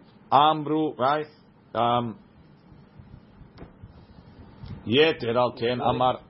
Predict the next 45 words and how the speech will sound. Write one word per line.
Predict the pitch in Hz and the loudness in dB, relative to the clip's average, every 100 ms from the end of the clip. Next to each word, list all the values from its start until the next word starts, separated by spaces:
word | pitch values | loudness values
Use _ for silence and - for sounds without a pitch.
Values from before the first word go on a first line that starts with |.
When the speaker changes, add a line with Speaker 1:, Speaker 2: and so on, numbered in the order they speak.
| - - | -20 -16
Speaker 2:
the | |
guy | 135 127 123 | -12 -12 -10
you're | 117 | -12
hiring | 127 120 110 104 | -10 -10 -10 -14
is | 110 | -16
gonna | 110 101 | -16 -16
cause | - 107 110 - | -12 -12 -14 -20
you | 107 | -16
a | 101 | -14
loss | 107 104 104 | -14 -14 -14
anyway | 113 98 - | -12 -12 -14
because | - - | -18 -20
the | 104 - | -20 -12
cost | 120 110 - | -8 -8 -10
of | 107 | -12
him | 135 113 | -10 -8
is | 101 117 | -10 -10
more | 117 | -10
than | 110 101 | -8 -12
the | |
profit | 98 117 - 104 | -8 -8 -8 -12
I'm | 98 | -12
gonna | 101 | -10
make | 104 104 | -10 -12
on | 92 | -12
the | 95 | -12
items. | 113 - - - - - - | -14 -14 -20 -20 -20 -18 -12
Speaker 1:
I | 92 | -10
don't | 92 | -10
know. | - | -10
It's | - | -8
a | |
good | 101 | -6
question. | 101 95 - 76 | -6 -8 -10 2
Yeter | 131 156 131 113 | 4 4 0 0
al | 117 113 | -2 0
ken | 123 117 117 - - - - - 107 | -4 -4 -6 -14 -20 -20 -20 -4 2
amar | 117 117 120 | 2 4 2
Rabban | 113 107 120 113 | 0 0 -2 -2
Shimon | 117 113 113 | -6 -4 -4
ben | 113 113 | -4 -4
Gamliel, | 113 113 147 147 113 117 - - - - - | -2 -2 2 2 2 -2 -12 -20 -20 -20 -8
emaya | 117 117 113 117 131 147 151 | -4 -2 0 2 4 4 2
uman | 160 156 156 151 | -2 0 0 0
larabim | 151 147 107 113 113 120 117 | 0 0 0 -4 -6 -6 -8